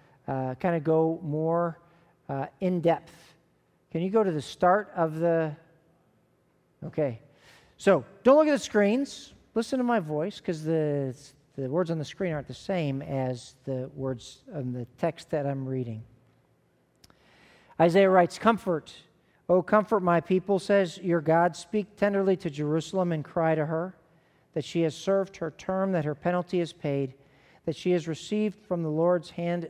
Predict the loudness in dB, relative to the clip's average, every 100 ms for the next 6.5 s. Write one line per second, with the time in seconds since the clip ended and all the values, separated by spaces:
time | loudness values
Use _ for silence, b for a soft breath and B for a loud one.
0 | -4 0 0 -4 -12 _ b b b -12
1 | -6 -2 -2 -4 -8 -6 -4 -4 -10 -16
2 | _ _ _ _ b b b b b -2
3 | 4 4 4 -4 0 2 4 4 4 2
4 | -4 -20 b b b b 0 2 4 4
5 | 4 0 -2 -8 0 4 4 4 4 4
6 | 2 2 2 2 0